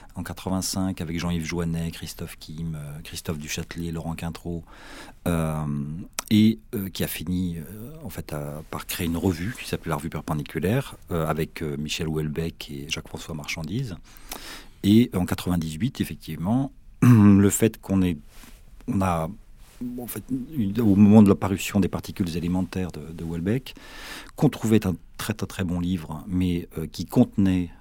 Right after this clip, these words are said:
en tout cas, une, euh, certaines opinions, on va dire, je veux dire, qui nous semblaient assez douteuses. On a déclenché avec, euh, Michel une, une, une discussion qui s'est avérée extrêmement longue,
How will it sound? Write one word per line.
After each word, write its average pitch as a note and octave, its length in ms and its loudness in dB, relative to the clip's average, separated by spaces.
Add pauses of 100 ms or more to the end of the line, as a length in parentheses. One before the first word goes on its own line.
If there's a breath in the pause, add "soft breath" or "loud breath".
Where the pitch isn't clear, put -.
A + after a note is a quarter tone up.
(180)
en - 40 -12
tout D#2+ 120 -12
cas, E2 160 -6
une, D#2 160 -6
euh, C2 340 -12 (480 loud breath)
certaines G2+ 720 2 (100)
opinions, G2 680 4 (100)
on F2+ 100 -6
va D2 100 -6
dire, E2 480 -8
je - 80 -16
veux F2 60 -12
dire, D#2+ 60 -14
qui - 140 -10
nous E2 80 -4
semblaient E2+ 340 -2
assez E2 400 -4
douteuses. F2+ 640 0 (380)
On F#2+ 140 4
a F2 80 2
déclenché F2 500 -2
avec, E2 240 -6
euh, D#2 180 -8
Michel E2 440 -4
une, D2 180 -8 (100)
une, D#2 240 -6 (760 loud breath)
une F#2 120 6
discussion F2+ 600 -4
qui - 120 -16
s'est - 200 -12 (480)
avérée D2 520 -10
extrêmement E2 480 -4
longue, G#2+ 380 6